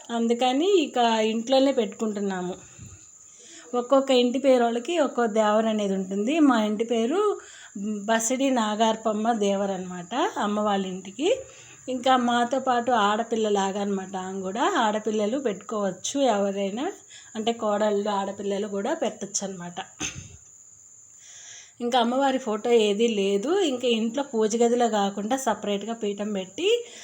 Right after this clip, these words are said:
అమ్మవారికి ఇలాంటి కళ్యాణం బొట్టులాగా పెట్టాలి. ఇంకా అట్లా పెడుతున్నాను. పొంగలి రెడీ అవుతా ఉంది. పొంగల్లో మనం తప్పనిసరిగా నైవేద్యం అనేది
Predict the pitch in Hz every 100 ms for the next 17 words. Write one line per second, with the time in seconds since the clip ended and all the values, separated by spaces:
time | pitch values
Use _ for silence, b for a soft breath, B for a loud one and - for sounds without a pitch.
0 | B 240 220 233 247 240 240 233 220 214
1 | 269 269 240 226 214 220 240 233 196 190
2 | 196 190 214 226 196 - 180 185 262 480
3 | B B B B - 220 214 208 202 214
4 | 196 233 233 214 202 233 381 381 B B
5 | B B B - 214 208 220 226 220 202
6 | 220 214 202 208 202 190 214 330 - B
7 | B B B 220 214 233 240 240 233 226
8 | 226 220 208 - 233 - 226 226 240 220
9 | 214 220 214 240 226 214 220